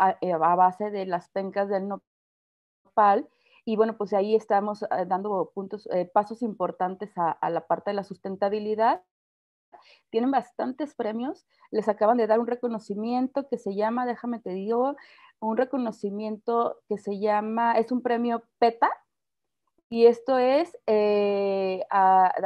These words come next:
a, después de que hicieron una colaboración junto con este monstruo de almacenes,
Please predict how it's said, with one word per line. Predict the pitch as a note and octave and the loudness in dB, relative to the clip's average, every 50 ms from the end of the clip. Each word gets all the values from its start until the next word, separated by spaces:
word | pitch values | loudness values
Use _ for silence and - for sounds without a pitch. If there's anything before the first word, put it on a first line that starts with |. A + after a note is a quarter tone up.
| F#3 | 2
a, | G3 G3 - | 2 2 -2
después | - F3+ F#3+ G#3 - _ - G#3+ G#3+ | -6 -6 -6 -6 -4 _ 0 2 2
de | A3 A#3+ A#3+ | 2 2 0
que | - - | -2 -8
hicieron | - - A3+ A3 A3 | -6 -2 -2 -2 0
una | A3 A3+ A#3 | -2 -4 -4
colaboración | - - A3 G#3+ G3+ F#3+ F#3+ F#3+ F#3+ G3 - - G#3 G#3 | -2 -2 0 2 2 2 2 2 2 0 -2 -4 -6 -6
junto | G3+ - A#3+ A#3+ A#3+ - A3+ A3+ - | -8 -8 -8 -6 -4 -4 -6 -4 -4
con | - G3 F#3+ G3 | -4 -2 -2 -2
este | G3+ G#3 - - _ - A3+ - - | -4 -8 -8 -8 _ -2 -2 -2 -4
monstruo | - G#3+ G#3+ G#3+ G#3+ G#3+ A3 A3+ A3+ A3+ _ - C4 | -6 -10 -4 -2 0 0 0 -2 -4 -6 _ -6 -4
de | B3+ A#3+ | -4 -4
almacenes, | G#3+ F3+ F3+ F3 E3+ - - F#3 F#3+ G3 G3+ G#3 B3 F4 G#4+ | -4 -6 -6 -8 -8 -8 -6 -8 -6 -6 -6 -8 -8 -10 -10